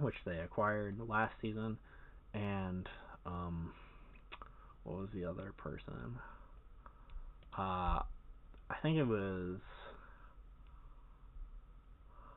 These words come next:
uh, Beck's player, which is Rennie Clark. Um, they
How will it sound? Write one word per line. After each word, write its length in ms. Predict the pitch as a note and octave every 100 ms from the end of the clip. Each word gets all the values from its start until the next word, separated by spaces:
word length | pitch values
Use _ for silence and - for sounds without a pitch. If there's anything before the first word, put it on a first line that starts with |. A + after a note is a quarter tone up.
| - - - - - - - - - - - - - - - -
uh, 220 | - - A2
Beck's 260 | G#2+ B2 -
player, 420 | D#3 C#3+ D3 D3+
which 180 | C#3 A2
is 140 | G#2
Rennie 220 | A2 G#2+ G2
Clark. 360 | A#2 C3+ D3 - - - - - - -
Um, 520 | A2+ G#2+ G#2+ G2+ F#2+ E2 - - - -
they 560 | A#2+ B2 A#2 A2+ A2